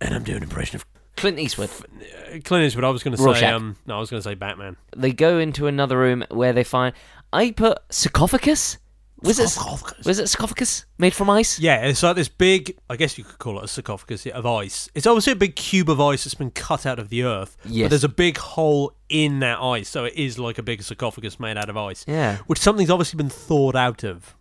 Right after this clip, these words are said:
Speaker 1: or cut out of.
Speaker 2: And then
Speaker 1: And
Speaker 2: the
Speaker 1: then
Speaker 2: f-
Speaker 1: they walk out into the backyard, and they see, like, this horrible, distorted
Speaker 2: Deformity.
Speaker 1: Yeah, they walk over to him and he goes, and he's like, "My God."
Speaker 2: <laughs>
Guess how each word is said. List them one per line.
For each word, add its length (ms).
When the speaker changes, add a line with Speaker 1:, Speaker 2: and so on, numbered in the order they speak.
Speaker 1:
or 100
cut 320
out 220
of. 260
Speaker 2:
And 100
then 140
Speaker 1:
And 100
Speaker 2:
the 60
Speaker 1:
then 0
Speaker 2:
f- 40
Speaker 1:
they 140
walk 200
out 100
into 140
the 60
backyard, 880
and 140
they 80
see, 340
like, 260
this 460
horrible, 840
distorted 1120
Speaker 2:
Deformity. 640
Speaker 1:
Yeah, 80
they 120
walk 280
over 160
to 40
him 60
and 40
he 40
goes, 160
and 180
he's 120
like, 100
"My 200
God." 340
Speaker 2:
<laughs> 460